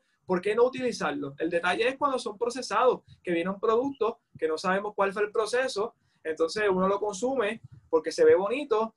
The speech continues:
y de aquí a dieciocho años sale un estudio que decía que aquel producto que consumiste causaba X o Y cosas.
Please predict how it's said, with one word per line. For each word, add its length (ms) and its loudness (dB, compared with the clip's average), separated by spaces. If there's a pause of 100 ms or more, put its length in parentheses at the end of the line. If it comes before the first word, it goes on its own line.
(100)
y 100 -2
de 80 4
aquí 180 -4
a 80 4
dieciocho 560 0
años 260 -2
sale 200 0
un 80 -2
estudio 440 0
que 140 4
decía 400 4
que 80 -2
aquel 240 -2
producto 340 2
que 60 -2
consumiste 640 0
causaba 460 2
X 180 -6
o 60 -4
Y 180 -4
cosas. 280 -8